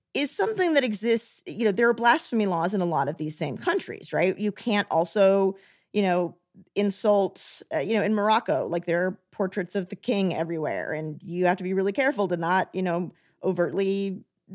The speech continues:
talk badly about the monarchy. Like, you'll get in trouble. Um, these places are undemocratic. And so it's hard to kind of divorce the idea of, of Islam itself and what the beliefs are there and what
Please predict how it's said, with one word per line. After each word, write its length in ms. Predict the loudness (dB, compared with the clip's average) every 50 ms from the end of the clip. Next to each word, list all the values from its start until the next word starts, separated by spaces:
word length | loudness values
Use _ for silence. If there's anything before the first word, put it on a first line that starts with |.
| -18 -14
talk 360 | -12 -2 2 2 2 2 4
badly 320 | 4 6 6 6 4 2
about 180 | 4 4 2 2
the 60 | 2
monarchy. 540 | 2 0 2 2 0 0 -2 -4 -6 -6 -8
Like, 260 | -4 -2 -2 -2 -4 -8
you'll 200 | _ -4 -2 0
get 160 | 0 2 2 0
in 80 | 0
trouble. 480 | 0 0 0 2 2 0 0 0 -4 -6 -14 _ _ _ _ _ _
Um, 400 | 2 4 4 4 4 2 0 -4 -6 _ _ _
these 220 | -10 -6 -6 -6
places 340 | -2 0 0 0 0 -2 -6
are 60 | -6 -4 -2
undemocratic. 680 | -2 0 0 0 -2 -2 0 2 2 2 2 2 0
And 140 | -4 -6 -6
so 300 | -2 0 0 0 0 -2 -6 _ _ _ _ _ _ _
it's 180 | -4 -4 -2 -4
hard 240 | 0 0 0 2
to 80 | 0 -2
kind 140 | -2 -2 -2
of 100 | -2 -2
divorce 520 | -2 -4 -2 0 -2 0 0 -2 -2 -4
the 160 | -4 0 2
idea 420 | 2 2 0 0 0 2 4 4 4
of, 260 | 4 2 2 0 -4 -4 -6
of 100 | -4 -2
Islam 420 | -2 -4 -4 -2 0 0 2 2 2
itself 560 | -2 -4 -6 -2 -2 -2 -2 -2 -6 -10 -6
and 200 | -2 -2 0 2
what 120 | 0 0 0
the 60 | -2
beliefs 480 | -6 -2 0 0 0 0 -2 -12 -18 _ _ _ _ -14 -14 -14 -2 _
are 400 | 4 6 6 6 6 4 4 2
there 640 | 0 -4 0 0 2 4 4 4 2 2 -2 -4 -8 -12 _ _ _ _ _ _ _ _
and 220 | 2 4 4 6
what 300 | 6 6 6 4 2 -4